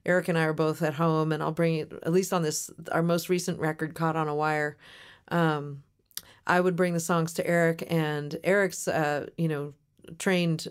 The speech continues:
uh, composer, you know, from, from his university training.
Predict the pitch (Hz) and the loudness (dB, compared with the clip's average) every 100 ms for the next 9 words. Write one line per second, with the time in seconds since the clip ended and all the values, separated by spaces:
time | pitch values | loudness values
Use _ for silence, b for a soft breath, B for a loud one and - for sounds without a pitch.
0 | - 147 143 - 165 190 180 160 139 - | -4 -4 -4 -2 0 2 2 0 -6 -10
1 | - _ 156 160 147 143 - 147 147 151 | -16 _ -6 -4 -4 -8 -6 -6 -6 -12
2 | - - 160 151 156 156 156 160 165 170 | -16 -12 -8 -6 -6 -4 -4 -2 -4 -4
3 | 151 - 143 139 143 | -8 -8 -8 -8 -12